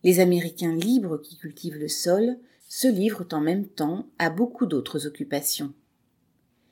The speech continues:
Ils confectionnent eux-mêmes ordinairement une partie des meubles et des instruments dont ils font usage. Ils construisent souvent leur propre maison et portent le produit de leur industrie aux marchés les plus éloignés.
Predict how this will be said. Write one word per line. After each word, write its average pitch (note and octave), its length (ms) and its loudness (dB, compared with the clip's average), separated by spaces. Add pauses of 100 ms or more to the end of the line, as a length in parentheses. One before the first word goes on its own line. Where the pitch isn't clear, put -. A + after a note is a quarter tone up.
(420)
Ils - 140 -8
confectionnent D3+ 800 -4
eux-mêmes D#3 460 2
ordinairement D3+ 800 -2
une D#3+ 160 -4
partie D#3 320 -8
des D3 120 -2
meubles F3 540 0
et D3 60 -6
des C#3 180 -2
instruments D#3 500 -2
dont D#3+ 160 -4
ils - 160 -14
font G3 240 -8
usage. F#3 600 -6 (880)
Ils F3+ 160 0
construisent D#3+ 560 -4
souvent F3 420 0
leur C#3+ 240 0
propre D3+ 400 -4
maison E3+ 420 0 (540)
et E3 120 0
portent D3+ 420 -2
le E3+ 180 4
produit E3+ 360 -4
de D#3 100 2
leur C#3 180 0
industrie C#3 640 -4 (160)
aux F#3 80 2
marchés D#3+ 360 0
les G3+ 120 0
plus F#3+ 240 -4
éloignés. E3 520 0